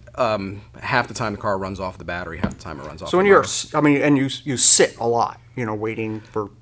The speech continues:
Speaker 1: Yes.
Speaker 2: something to happen.
Speaker 1: That's where
Speaker 2: And
Speaker 1: police officers burn the majority of their gas in their cars is sitting. Um, and most of the time when I'm just sitting in the car, it's not, the, the motor doesn't come
Speaker 2: Car's
Speaker 1: on.
Speaker 2: off. I've been in it,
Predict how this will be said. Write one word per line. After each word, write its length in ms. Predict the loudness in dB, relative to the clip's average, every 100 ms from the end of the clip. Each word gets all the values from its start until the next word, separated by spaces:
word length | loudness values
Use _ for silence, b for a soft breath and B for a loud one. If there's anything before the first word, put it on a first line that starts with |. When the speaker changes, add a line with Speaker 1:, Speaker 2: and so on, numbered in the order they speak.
| -12
Speaker 1:
Yes. 100 | -2
Speaker 2:
something 240 | 0 0 -2
to 80 |
happen. 500 | 2 2 2 -2 -2
Speaker 1:
That's 180 | 2 2
where 100 | 2
Speaker 2:
And 60 | 2
Speaker 1:
police 240 | 0 -2
officers 320 | -4 -6 -10 -8
burn 240 | -6 -6
the 60 | -6
majority 380 | -8 -6 -6
of 60 | -8
their 120 | -10
gas 280 | -10 -10 -10
in 60 | -12
their 80 |
cars 320 | -8 -6 -6 -6
is 80 |
sitting. 500 | -6 -4 -6 -10 -14 -20 B B B B
Um, 220 | -8 -6
and 80 | -6
most 240 | -4 -6
of 80 | -8
the 60 |
time 160 | -6 -6
when 100 | -4
I'm 100 | -6
just 180 | -6 -6
sitting 300 | -4 -6 -6
in 100 | -10
the 60 | -12
car, 360 | -6 -4 -4
it's 180 | -6 -10
not, 360 | -10 -10 -10 -10
the, 140 | -12
the 220 | -10 -12
motor 340 | -10 -10 -10 -12
doesn't 260 | -14 -14
come 80 | -4
Speaker 2:
Car's 260 | -2 0 2
Speaker 1:
on. 60 | 2
Speaker 2:
off. 180 | 2 0
I've 180 | 0
been 180 | 2 4
in 160 | 6 6
it, 200 | 4